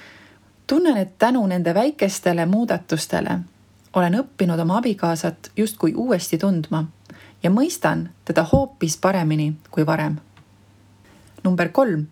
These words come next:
Olen õppinud enda tundeid väljendama. Selle asemel, et hoida endas mingit olukorda, mis mind ärritas, olen hakanud sellest rääkima. Peamine eesmärk on aga mõista, et millest meil lahkheli tekkis.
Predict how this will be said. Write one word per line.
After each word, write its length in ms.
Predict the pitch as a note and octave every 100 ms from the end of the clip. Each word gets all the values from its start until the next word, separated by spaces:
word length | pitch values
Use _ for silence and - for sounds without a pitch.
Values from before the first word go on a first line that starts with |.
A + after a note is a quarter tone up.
| _ _ _ - - - - - -
Olen 240 | F3+ F3+
õppinud 480 | C#4 - G#3 F3+ F3 A#3
enda 320 | C#4+ A3 E3
tundeid 440 | A3+ G#3+ E3 D#3 G3
väljendama. 540 | F3+ E3 D3 D#3+ E3 D#3 - - - - - - - - -
Selle 300 | - D#4+ D#4+
asemel, 340 | A3 G3+ F3+ E3+
et 140 | D#3+
hoida 320 | A#3+ C4+ A3+ F3+
endas 320 | G#3 F#3+ F3
mingit 440 | G#3+ B3 G3 G3 -
olukorda, 680 | G#3+ G#3 - D#3+ D3 D#3+ E3+ - -
mis 160 | F#3 -
mind 140 | F3 A3
ärritas, 640 | C#4+ A#3+ D#3+ D#3+ D#3+ - - - - - -
olen 180 | F3+
hakanud 400 | G#3+ D4 A#3 F3+ D#3+
sellest 340 | E3 D#3+ -
rääkima. 540 | F#3+ E3 - F#3 - F#3+ - _ _ _ - - - - -
Peamine 460 | C4+ F4 D4 G3 A#3
eesmärk 520 | B3+ - E3+ E3 - -
on 120 | F#3
aga 160 | F3+ E3+
mõista, 640 | F#3+ A#3+ G3+ - - E3 - _ -
et 140 | E3+
millest 680 | G#3 C4+ D4+ F3+ D#3 - -
meil 200 | F#3+ F#3 A3
lahkheli 460 | C4+ - E3+ E3
tekkis. 520 | A3 - - E3+ -